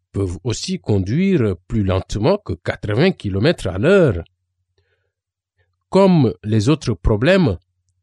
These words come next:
celui-ci utilise une limite. Dans ce cas, c'est une limite de vitesse. Le problème d'avant utilise une limite de deux cents messages par mois.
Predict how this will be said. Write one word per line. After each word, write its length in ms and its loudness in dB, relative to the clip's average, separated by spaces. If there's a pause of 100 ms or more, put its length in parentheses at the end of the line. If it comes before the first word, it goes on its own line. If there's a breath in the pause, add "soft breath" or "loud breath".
celui-ci 880 -2
utilise 580 -2 (200)
une 160 4
limite. 640 0 (880)
Dans 240 0
ce 160 -2
cas, 380 -2 (340)
c'est 260 -4
une 160 2
limite 360 2
de 100 -2
vitesse. 560 -2 (1000)
Le 100 -4
problème 520 0
d'avant 460 2 (160)
utilise 680 -2
une 140 0
limite 500 -2 (120)
de 160 -6
deux 260 0
cents 240 0
messages 840 0 (280)
par 200 2
mois. 300 -4